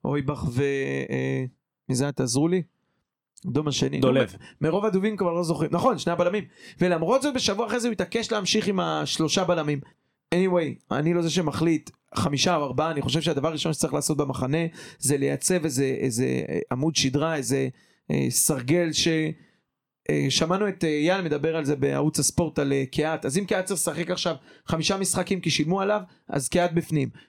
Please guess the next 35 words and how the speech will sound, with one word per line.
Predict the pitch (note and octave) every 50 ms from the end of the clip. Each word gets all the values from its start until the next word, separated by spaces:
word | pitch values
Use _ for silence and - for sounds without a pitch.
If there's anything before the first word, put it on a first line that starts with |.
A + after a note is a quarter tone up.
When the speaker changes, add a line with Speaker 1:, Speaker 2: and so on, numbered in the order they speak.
| _ -
Speaker 1:
ואם | D3+ E3 F3 D#3 D#3
אלמו-, | D#3 D3+ D3+ E3+ F3+ F3+ -
אלמוג | C#3 C#3+ D#3+ F3+ F3+ -
חזר | D3 C#3 C3 F3 F3 F3+
לעצמו, | F3+ F3 F3 - F#3+ G3 F#3+ E3
אז | A#2+ C#3
אלמוג | C#3+ D3+ E3 E3+ D3+
בפנים. | D3+ D3+ - D#3 D3+ C3 A#2+ - - - - _ _ -
ואם | C3+ D3+ E3 D3 C3 -
פטוס, | - G#3 G3 G3 G3+ F3+ D#3 - - - -
סיימנו | - F3 F3+ G3 G#3 G3+ G3 F3+
את | D#3+ - -
ענייני | - D3+ D3+ D#3 E3 F3+ D#3
ג'י | C#3 F3
פי | D#3+ F#3 F#3 F#3+
אס, | G3 - -
הוא | D#3+
בפנים. | D#3 - - D#3+ D#3 C3+ B2 - - - - _ - -
ובלם, | B2 C3+ D3 B2+ A#2+ D3+ D3+ E3 F#3 G3 G3 F#3+ F#3 F3+
אה, | - C#3
שני | - - G3 F#3
בלמים, | F#3 F3+ E3 D#3 E3 G3 G#3+ A3 A3 A#3 - - _ _ _ _ _ _ _ _ _ _ _ -
וגם | B2+ C#3 D#3+ C#3+ F#3 G#3+ A#3 C4
במגנים, | C4 B3 A#3+ G3 G#3+ A3 A#3+ B3 A#3 G3
להתחיל | E3 D#3+ - - A#3 A3
לייצב, | G#3+ F#3+ F3+ - - A3 A3+ G#3+ F3 D#3+ D#3+
אם | D#3
מוחמד | D3 C3 - F#3 F#3 F#3+ F3 E3
יחזור | D3 - F3+ E3+
להיות | E3 E3 D3+ C3+
בריא. | D3+ D#3 F#3 F#3+
אני | E3+ - _ _ _ _ _
חושב | - D3 - F#3+ E3+
שמה | - D#3+ C#3+ D3 D#3+ E3+
שצריך | D#3+ F#3 - - - C#3+ B2 D3 E3+ F3 D#3 -